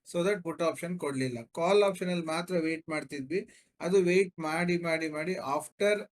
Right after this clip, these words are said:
ಆ, ಒಂದು, ಒಂದೂವರೆ ಗಂಟೆಯ ನಂತರ,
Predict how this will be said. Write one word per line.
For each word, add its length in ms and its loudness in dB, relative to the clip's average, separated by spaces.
ಆ, 40 -8
ಒಂದು, 560 2
ಒಂದೂವರೆ 460 2
ಗಂಟೆಯ 420 0
ನಂತರ, 500 0